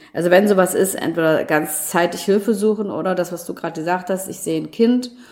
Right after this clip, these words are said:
und versuche entspannt und souverän zu reagieren, indem ich halt den Bogen laufe,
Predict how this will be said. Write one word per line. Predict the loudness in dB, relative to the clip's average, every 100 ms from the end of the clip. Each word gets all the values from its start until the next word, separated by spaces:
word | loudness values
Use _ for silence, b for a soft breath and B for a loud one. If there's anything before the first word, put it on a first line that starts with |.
| B
und | -10
versuche | 0 0 0 -2
entspannt | -4 -4 -2 -2 0
und | -2
souverän | -4 -6 -2 -2 -2
zu | -2
reagieren, | -2 -2 -2 -2
indem | -2 -4 -2 -4
ich | -4
halt | -6 -6 -4
den | -2 -2
Bogen | -2 -4 -4
laufe, | -4 -4 -4 -6